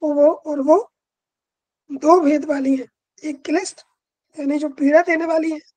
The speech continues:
दुख देने वाली है, और ये क्या है? अक्लिष्ट। वृत्तियों का निरोध हो जाना। निरोध मतलब कि अब वो उत्पन्न ही ना हो चित्त में।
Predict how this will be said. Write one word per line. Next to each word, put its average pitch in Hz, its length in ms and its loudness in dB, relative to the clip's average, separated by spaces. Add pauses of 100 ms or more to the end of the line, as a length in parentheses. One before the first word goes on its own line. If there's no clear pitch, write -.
(500)
दुख 302 180 -2
देने 311 240 0
वाली 294 300 -2
है, 311 100 -6 (200)
और 285 120 0
ये 294 120 -2
क्या 311 220 -8
है? 302 200 -8 (400)
अक्लिष्ट। 277 420 -8 (720)
वृत्तियों 349 360 2
का 392 140 0
निरोध 311 320 2
हो 269 120 -2
जाना। 262 240 -4
निरोध 269 400 -4
मतलब 320 300 -2 (100)
कि 359 120 -4
अब 349 240 0 (500)
वो 311 120 0
उत्पन्न 339 520 -2
ही 381 200 4
ना 381 80 2
हो 311 280 2
चित्त - 340 -8
में। 269 200 0